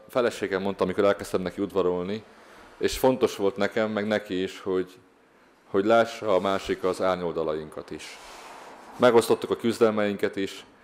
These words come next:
nem csak a szépet akartuk megmutatni a másiknak,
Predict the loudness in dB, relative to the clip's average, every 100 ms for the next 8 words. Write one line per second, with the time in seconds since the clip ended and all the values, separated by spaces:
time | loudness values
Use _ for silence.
0 | -20 -6 0 2 2 4 6 6 6 4
1 | 2 2 0 -2 0 -2 0 -6 -4 -6
2 | -6 -10 -8 -10